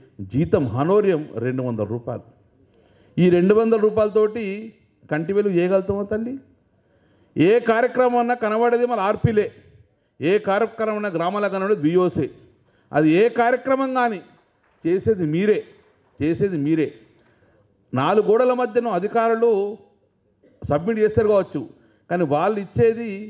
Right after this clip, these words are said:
మీ రిపోర్ట్ మీదే కాబట్టి మొన్న కంటి వెలుగు సక్సెస్ కారకులు మీరు.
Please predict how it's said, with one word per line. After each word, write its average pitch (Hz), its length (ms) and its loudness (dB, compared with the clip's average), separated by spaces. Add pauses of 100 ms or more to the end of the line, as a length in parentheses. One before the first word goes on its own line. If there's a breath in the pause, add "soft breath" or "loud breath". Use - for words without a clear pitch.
(180)
మీ 160 140 -2
రిపోర్ట్ 196 380 0
మీదే 185 200 -4
కాబట్టి 165 560 -2 (340 soft breath)
మొన్న 180 200 -2
కంటి 190 420 -4
వెలుగు 226 260 2
సక్సెస్ 208 420 -2
కారకులు 208 480 -2
మీరు. 185 360 2